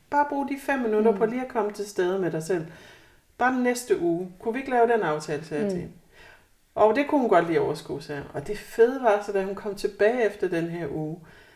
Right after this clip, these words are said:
Speaker 1: der havde hun faktisk oplevet, at børnene, de sad klar med overtøjet på en halv time næsten inden, at de skulle afsted, fordi alting var forløbet roligt.
Speaker 2: Ja.
Speaker 1: Mor var rolig,
Speaker 2: Ja.
Speaker 1: ergo var børnene rolige,
Speaker 2: Ja.
Speaker 1: hvor det plejede at køre på navlerne, og alle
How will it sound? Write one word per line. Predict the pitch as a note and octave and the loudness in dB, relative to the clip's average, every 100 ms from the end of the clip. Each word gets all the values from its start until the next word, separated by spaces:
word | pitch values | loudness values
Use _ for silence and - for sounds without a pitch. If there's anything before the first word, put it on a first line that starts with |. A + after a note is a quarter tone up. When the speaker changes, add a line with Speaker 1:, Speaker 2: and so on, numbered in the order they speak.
| _ - | _ -8
Speaker 1:
der | |
havde | G#3 A3+ G#3+ | 2 4 4
hun | F#3 | 2
faktisk | F#3+ F#3+ - - | 2 0 0 0
oplevet, | F#3+ F#3+ F3+ D#3 | 0 2 0 0
at | D#3 D#3+ | -2 4
børnene, | G3+ G3 D#3 D#3 | 4 6 0 -4
de | F#3+ | -6
sad | - F3+ D#3 | -2 -2 -2
klar | - A3+ G3 | 2 2 4
med | D#3+ | 0
overtøjet | D3 F3+ A3 A3 E3 D#3 | 0 2 2 0 -2 0
på | D#3 F3+ - - _ _ _ _ _ - | 0 0 0 -8 _ _ _ _ _ -6
en | E3+ | -4
halv | F#3+ A#3 G#3+ | -2 -4 -2
time | G#3+ G#3+ | 0 2
næsten | A3 F#3+ - - | 0 -2 -6 -6
inden, | G3+ A3 A#3 A#3 | -4 -2 -4 -8
at | E3 | -6
de | F3+ | -6
skulle | - E3+ | -4 -6
afsted, | D#3+ - A3+ B3+ - - - - - | -4 0 0 0 -8 -20 -20 -20 -14
fordi | C4 C4+ - | -8 -8 0
alting | A3 A#3 C4 A#3+ | 0 0 -6 -2
var | A3+ | 0
forløbet | - G#3+ F#3+ G3 A3+ C4+ | 2 2 2 4 2 4
roligt. | D4+ D#4+ D4+ - | 2 2 -2 -4
Speaker 2:
Ja. | F#3+ F3 - | -6 -6 -4
Speaker 1:
Mor | G3 B3+ D4+ | 0 2 4
var | D4+ C#4+ C4 | 2 0 0
rolig, | B3+ C4 - - | -2 -4 -10 -14
Speaker 2:
Ja. | G#3+ E3+ | -12 -4
Speaker 1:
ergo | C#3+ C#3+ G3 | -2 -2 -4
var | G#3+ A#3 | -6 -2
børnene | D4 C#4 G#3 E3+ | -2 -2 -2 -4
rolige, | D#3+ D#3 D#3 | -2 -2 -2
Speaker 2:
Ja. | D#3+ | 2
Speaker 1:
hvor | F#3+ | 6
det | G3 | 6
plejede | G3 G3 F#3 A3 | 6 4 8 8
at | A3 | 8
køre | A#3 A3 A#3 - | 6 6 4 0
på | |
navlerne, | F#3+ E3 F#3 A3+ G#3 E3+ | 2 4 4 4 4 0
og | - E3+ E3+ E3 | 2 2 2 2
alle | G3+ | 2